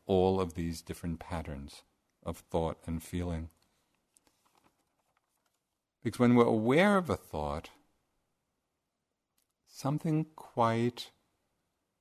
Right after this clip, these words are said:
uh, interesting happens. Do you know the feeling you have if you go to the movies and are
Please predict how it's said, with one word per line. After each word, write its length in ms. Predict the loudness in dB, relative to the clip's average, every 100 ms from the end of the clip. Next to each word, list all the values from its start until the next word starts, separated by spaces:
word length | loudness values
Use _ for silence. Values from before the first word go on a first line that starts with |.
| _ _ _
uh, 100 | -12 -10
interesting 540 | -6 -6 -6 -10 -8 -8
happens. 640 | -10 -10 -10 -10 -12 -18 _ _ _ _ _ _ _ _ _ _
Do 80 | 4
you 40 |
know 140 | 6 6
the 120 | 2
feeling 460 | 0 4 6 6 4
you 140 | 2
have 480 | 2 2 2 -2 -12 -20
if 140 | -4
you 80 | 0
go 160 | 2 2
to 100 | 2
the 80 |
movies 680 | 2 2 0 -4 -6 -10 -14 -18 _ _ _ _ _ -2
and 160 | 2
are 300 | 4 2 2